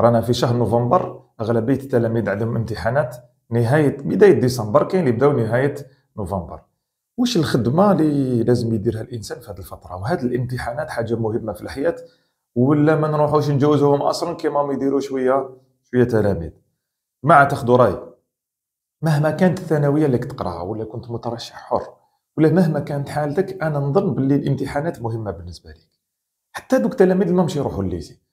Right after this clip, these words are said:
حتى دوك التلاميذ لم يشكوا يقول لك الأستاذ مرة يجي مرة ما يجيش، ولا كاين بعض الأساتذة اللي ربما ما يتبعوش معاهم، ما مشي يسويفيو معاهم. خلي هاد المشاكل هذه جانبًا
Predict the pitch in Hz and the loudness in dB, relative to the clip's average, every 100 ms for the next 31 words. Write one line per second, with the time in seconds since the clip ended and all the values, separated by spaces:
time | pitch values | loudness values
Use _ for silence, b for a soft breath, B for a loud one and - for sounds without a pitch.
0 | _ - - - 233 - 175 170 165 131 | _ -18 -8 0 2 2 0 2 0 0
1 | 156 143 - 170 151 - 139 135 - B | 0 -2 -4 0 0 0 0 -2 -6 B
2 | B B - - - 135 120 131 127 120 | B B -8 -6 0 0 2 2 4 4
3 | 123 120 123 123 123 104 107 104 120 123 | 2 2 0 2 2 0 -2 -2 -2 -2
4 | 127 113 117 113 - 123 123 139 127 120 | -4 0 0 -2 -10 -10 -6 -4 0 -2
5 | 113 117 123 123 120 117 117 107 92 123 | 0 -2 -2 -4 -4 -4 -6 -10 -4 2
6 | 143 120 120 123 104 101 131 - 135 131 | 2 0 -2 -2 -2 -2 -2 -4 -14 -12
7 | 117 120 92 85 - _ _ _ _ _ | -6 -4 -4 -10 -14 _ _ _ _ _
8 | _ _ _ - 170 190 214 180 180 170 | _ _ _ -2 2 4 4 4 2 0
9 | 180 175 180 180 156 165 165 156 165 165 | 0 2 0 2 0 2 0 2 0 0
10 | 160 190 190 - | 0 0 -2 -4